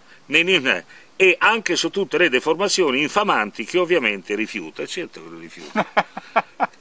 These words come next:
Speaker 1: Al di là, è lui un rifiuto, per dire, io te metterei qui delle,
Speaker 2: Troppo,
Speaker 1: delle, de-,
Speaker 2: troppo
Speaker 1: dei
Speaker 2: bello.
Speaker 1: cassonetti, de-, vi ricordate quel bellissimo film, C'era una volta in America,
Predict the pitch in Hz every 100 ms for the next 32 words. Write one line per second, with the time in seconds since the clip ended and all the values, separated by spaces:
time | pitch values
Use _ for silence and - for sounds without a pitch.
0 | 151 170 190 247 262 - 117 185 226 170
1 | 139 143 160 190 - 90 107 110 123 -
2 | 147 139 135 - - - 151 - 139 101
3 | - - - 180 180 - 135 - - 107
4 | 127 185 156 - - - 139 175 165 165
5 | 165 139 143 147 143 170 - 185 - 185
6 | 202 208 175 - 113 165 131 127 175 175
7 | 196 208 147 127 117 120 143 - 131 110
8 | 143 110 123 123 143 139 - 120 131 117
9 | 110 101